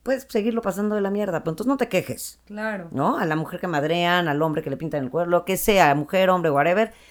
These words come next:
Speaker 1: son dos codes. Entonces, si uno quiere salir, que salga. No pasa nada. Lo que tenemos que hacer es dar ese primer paso. Hay que pedir ayuda. Ahorita nosotros les vamos a dejar, por cierto, varios,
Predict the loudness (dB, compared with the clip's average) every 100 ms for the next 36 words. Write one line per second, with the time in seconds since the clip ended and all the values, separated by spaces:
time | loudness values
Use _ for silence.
0 | -20 _ 0 4 6 6 4 2 -2 -4
1 | -12 -18 _ _ -2 0 2 0 0 -8
2 | -20 -10 0 4 6 4 6 4 6 2
3 | 2 0 -2 -6 -8 -6 -2 0 0 -2
4 | -8 -16 -2 -2 0 6 6 6 2 2
5 | 2 2 4 2 0 -6 -6 -6 -6 -8
6 | -6 -6 -6 -6 0 2 0 -2 -4 -4
7 | -4 -2 -2 -2 -6 -10 -20 -8 2 4
8 | 4 2 0 2 0 0 -2 -2 -8 _
9 | -2 0 2 0 0 -2 -4 -4 -6 -6
10 | -6 -2 -2 -2 -8 -6 -6 -4 -2 -2
11 | -2